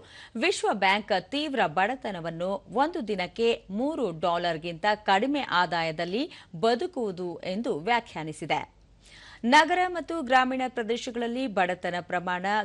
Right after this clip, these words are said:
ಗಣನೀಯವಾಗಿ ಇಳಿಕೆಯಾಗಿರುವುದು ಕಂಡುಬಂದಿದ್ದು, ಹನ್ನೊಂದು ವರ್ಷಗಳ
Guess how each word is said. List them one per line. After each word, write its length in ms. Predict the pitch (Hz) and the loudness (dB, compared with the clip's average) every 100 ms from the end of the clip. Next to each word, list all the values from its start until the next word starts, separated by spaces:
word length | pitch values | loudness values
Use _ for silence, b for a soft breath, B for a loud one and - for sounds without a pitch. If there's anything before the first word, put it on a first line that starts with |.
| 170 | 0
ಗಣನೀಯವಾಗಿ 800 | 214 233 285 294 202 180 165 175 - | 0 0 -2 -4 -4 -4 -4 -8 -6
ಇಳಿಕೆಯಾಗಿರುವುದು 960 | 214 285 233 175 160 165 160 180 185 | -6 -4 -4 -4 -4 -8 -8 -8 -8
ಕಂಡುಬಂದಿದ್ದು, 720 | 175 170 165 156 165 269 370 - B B B B | -6 -6 -6 -6 -4 -2 0 0 B B B B
ಹನ್ನೊಂದು 440 | 269 285 392 392 285 | 4 6 2 -6 -4
ವರ್ಷಗಳ 460 | 226 233 - 277 | 0 -2 -2 -4